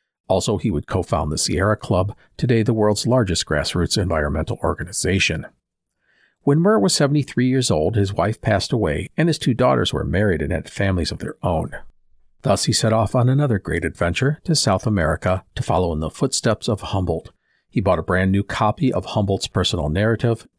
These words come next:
and in nineteen eleven he landed in Brazil. So there are a bunch of, I think, amazing people directly influenced by the works of Humboldt,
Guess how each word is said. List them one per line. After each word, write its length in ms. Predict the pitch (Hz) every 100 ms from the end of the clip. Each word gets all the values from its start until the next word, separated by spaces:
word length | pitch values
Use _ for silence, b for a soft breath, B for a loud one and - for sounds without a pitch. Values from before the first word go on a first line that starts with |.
| -
and 160 | 98
in 100 | 82
nineteen 400 | 82 95 - 135
eleven 360 | 120 95 80 92
he 220 | - 123
landed 320 | 90 78 76
in 80 | 85
Brazil. 560 | - 71 - - - - _ _ _ _ _ _ _ _ _
So 300 | - 196 160
there 260 | 147 202 214
are 240 | 175 160
a 80 | 156
bunch 360 | 131 156 156 95
of, 200 | 95 -
I 160 | 170
think, 300 | 208 117 98 -
amazing 460 | 127 123 107 117 104
people 400 | - 131 131 131
directly 420 | 117 92 - 92 -
influenced 600 | 120 120 123 113 - -
by 120 | 123
the 120 | 117
works 300 | 101 76 -
of 120 | 76
Humboldt, 500 | - - 110 78 -